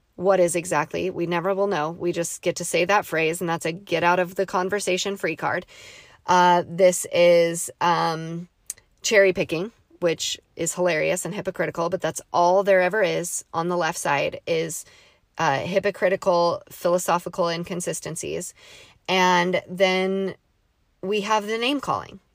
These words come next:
Let's just villainize Tucker Carlson. Let's not engage in the actual debate that he's trying to present. Let's just villainize the man. Let's just call him names and slander him. And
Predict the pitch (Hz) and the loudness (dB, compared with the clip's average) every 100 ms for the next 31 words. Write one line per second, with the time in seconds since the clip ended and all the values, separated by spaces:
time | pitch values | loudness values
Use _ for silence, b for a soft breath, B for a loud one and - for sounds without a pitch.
0 | _ - 175 175 - 196 185 180 160 180 | _ -4 -4 -4 -6 -2 -2 -4 0 2
1 | 196 202 202 - 196 - 202 220 226 - | 2 0 -2 -2 -4 -4 -6 -2 -2 -2
2 | 160 160 185 - 214 208 196 180 185 190 | -4 -2 -2 0 -2 -2 -4 -4 2 2
3 | 208 202 190 175 - 175 170 175 214 254 | 2 0 -2 -2 -4 -6 -6 -2 -2 0
4 | 185 175 - 202 175 175 175 170 165 165 | -2 -2 -6 -4 -4 -6 -6 -4 -4 -6
5 | 196 _ B B B B 180 185 - 196 | -8 _ B B B B 2 2 2 0
6 | 185 160 160 190 208 147 139 165 156 180 | 0 0 2 2 4 -2 -4 -6 -8 -6
7 | 156 - 175 - 165 156 208 226 165 165 | -6 -6 -6 -4 -2 0 -2 -4 -4 -4
8 | 185 180 - 165 151 165 160 170 208 - | -4 -6 -4 -2 -2 -4 -4 -4 -6 -4
9 | 170 175 170 | -2 -2 -4